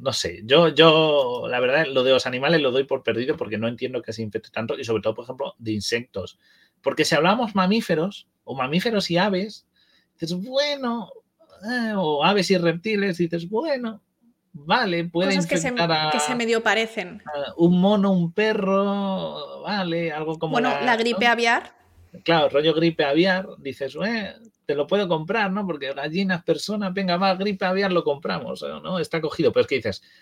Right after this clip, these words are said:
Speaker 1: es que también a ranas,
Speaker 2: A todo.
Speaker 1: o sea, a, a peces, a, a insectos,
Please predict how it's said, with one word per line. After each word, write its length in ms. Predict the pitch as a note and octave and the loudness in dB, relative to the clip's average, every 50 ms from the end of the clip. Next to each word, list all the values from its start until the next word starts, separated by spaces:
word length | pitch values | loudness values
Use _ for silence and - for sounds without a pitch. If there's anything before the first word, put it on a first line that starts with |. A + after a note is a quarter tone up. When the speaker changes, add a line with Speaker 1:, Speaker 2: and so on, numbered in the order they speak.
| _ _ _ | _ _ _
Speaker 1:
es 120 | - - | -14 -12
que 80 | - G2+ | -12 -10
también 340 | F#2 G2+ G#2+ A2+ C3 D3+ D3+ - - | -10 -8 -4 -4 -4 -6 -6 -8 -8
a 80 | G#2+ | -6
ranas, 280 | G#2+ A2+ C#3 D#3+ G#3+ G3+ | -4 -2 -2 -2 -2 -2
Speaker 2:
A 40 | - | -2
todo. 340 | G#3+ G#3+ G#3 G3+ F#3 - - | -2 -2 -2 -4 -6 -10 -14
Speaker 1:
o 40 | - | -18
sea, 120 | - - - _ _ _ _ _ - _ - | -18 -18 -20 _ _ _ _ _ -20 _ -8
a, 180 | - G#2+ G2+ - - | -6 -6 -6 -6 -8
a 200 | - A2 G2+ - | -10 -10 -4 0
peces, 400 | C#3+ D#3 - - - - - - - | 0 0 0 0 -10 -10 -10 -8 -6
a, 440 | A#2+ A2 G#2+ A2+ A#2+ A2+ G#2+ A2 | -6 -6 -6 -6 -10 -10 -8 -8
a 80 | A2+ A2+ | -6 -6
insectos, 500 | G#2+ G2+ - - E3 D#3+ - - G2 F#2 | -6 -2 0 0 0 0 0 -4 -6 -6